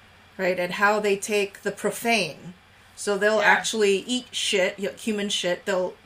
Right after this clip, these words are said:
Speaker 1: eat their meals out of a human skull, um, because they're trying
Speaker 2: I
Speaker 1: to erase the, the idea that some things are sacred and some things are profane, that there's beauty,
Speaker 2: Yeah.
Speaker 1: sustenance, and value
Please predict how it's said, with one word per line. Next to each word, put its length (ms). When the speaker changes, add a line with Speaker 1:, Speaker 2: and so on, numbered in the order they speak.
Speaker 1:
eat 160
their 120
meals 380
out 220
of 140
a 120
human 360
skull, 520
um, 540
because 320
they're 120
trying 420
Speaker 2:
I 40
Speaker 1:
to 260
erase 640
the, 540
the 120
idea 400
that 220
some 240
things 480
are 460
sacred 440
and 120
some 180
things 220
are 60
profane, 500
that 160
there's 240
beauty, 680
Speaker 2:
Yeah. 120
Speaker 1:
sustenance, 720
and 220
value 600